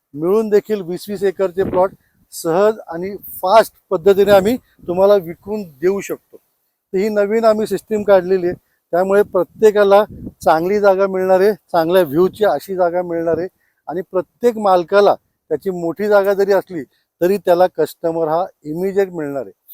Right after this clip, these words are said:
तर अशी सध्या आम्ही एक नवीन पद्धत शोधून काढलेली आहे, जेणेकरून मालकालाही त्याचा फायदा होणार आहे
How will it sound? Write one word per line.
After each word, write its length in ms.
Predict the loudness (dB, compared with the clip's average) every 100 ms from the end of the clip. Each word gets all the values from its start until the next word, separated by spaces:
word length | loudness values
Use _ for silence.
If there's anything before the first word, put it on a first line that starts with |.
| -20 _
तर 40 | -10 -4
अशी 280 | -4 -2 -4
सध्या 320 | -4 0 0
आम्ही 200 | 0 -2 -6 _ _ -12
एक 160 | -8
नवीन 400 | -4 -4 -2 -4
पद्धत 300 | -4 -4 -4 -6
शोधून 360 | -8 -8 -8
काढलेली 440 | 0 0 0 -2 -2
आहे, 100 | -4 -6 _ _
जेणेकरून 480 | -4 -4 -4 -4 -4
मालकालाही 560 | -2 -2 -2 -2 0 0
त्याचा 240 | 2 2 4
फायदा 280 | 4 4
होणार 260 | 4 4 2
आहे 100 | 0